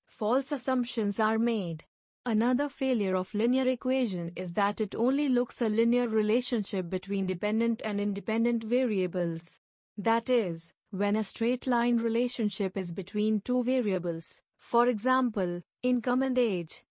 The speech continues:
there may be a curve which can be fitted and is incorrect because of the income. We can understand that correlation and regression are two measure of dependency of variables.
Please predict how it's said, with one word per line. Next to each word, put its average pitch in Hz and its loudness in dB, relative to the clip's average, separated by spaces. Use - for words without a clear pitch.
there 226 2
may 277 2
be 269 -2
a 277 0
curve 262 0
which 233 2
can 214 0
be 208 0
fitted 208 -2
and 196 0
is 190 -2
incorrect 208 -2
because 190 -2
of 190 -4
the 226 0
income. 220 -2
We 254 0
can 269 -2
understand 190 -2
that 180 -4
correlation 214 0
and 233 2
regression 220 0
are 180 0
two 247 2
measure 226 0
of 170 -4
dependency 214 0
of 233 0
variables. 185 0